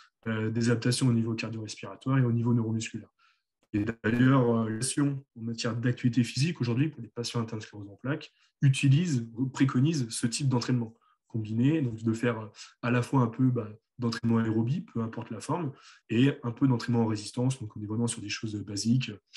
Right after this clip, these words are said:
dix à quinze répétitions, deux à trois séries, euh, toujours être, euh, avoir plusieurs répétitions de réserve, et, euh, et d'être, être en sécurité. Et pour l'activité physique,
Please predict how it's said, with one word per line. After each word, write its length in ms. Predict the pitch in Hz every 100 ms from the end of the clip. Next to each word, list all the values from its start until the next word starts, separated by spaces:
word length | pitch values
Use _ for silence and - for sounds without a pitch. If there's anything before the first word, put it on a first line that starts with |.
| - - _ _ - -
dix 160 | 110 123
à 40 |
quinze 180 | 117 113
répétitions, 800 | 107 110 - - - 110 117 117
deux 200 | 110 107
à 40 |
trois 180 | 107 98
séries, 540 | - 95 98 110 117 117 - - - -
euh, 40 | 104 - -
toujours 280 | 123 117
être, 200 | 113 -
euh, 200 | 110 104 107
avoir 400 | 120 107 113 101 92
plusieurs 300 | 127 117 113
répétitions 460 | 107 110 113 -
de 60 | 104
réserve, 480 | 101 107 110 113 113 - - - - _
et, 180 | 101 101
euh, 340 | 95 92 92 101
et 80 | 104
d'être, 220 | 113 117
être 140 | 107
en 40 | 117
sécurité. 580 | 117 - 104 120 120
Et 60 | 113
pour 200 | 113 110
l'activité 400 | 104 - 107 113
physique, 500 | - 104 120 131